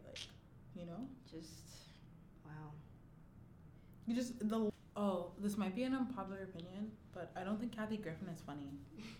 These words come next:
Speaker 2: <laughs> Whoever said she was funny. <laughs> Like, what?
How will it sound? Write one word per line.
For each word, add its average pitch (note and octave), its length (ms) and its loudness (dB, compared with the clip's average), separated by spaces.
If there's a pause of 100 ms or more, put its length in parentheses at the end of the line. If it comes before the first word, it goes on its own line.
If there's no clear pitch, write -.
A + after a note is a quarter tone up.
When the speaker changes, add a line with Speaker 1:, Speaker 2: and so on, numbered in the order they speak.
(160)
Speaker 2:
<laughs> G3+ 220 0 (1120)
Whoever C#4+ 300 2
said A#3+ 220 4
she C4 140 2
was C4 240 6
funny. - 320 12
<laughs> - 40 10 (1300)
Like, A4 400 12
what? F4 180 12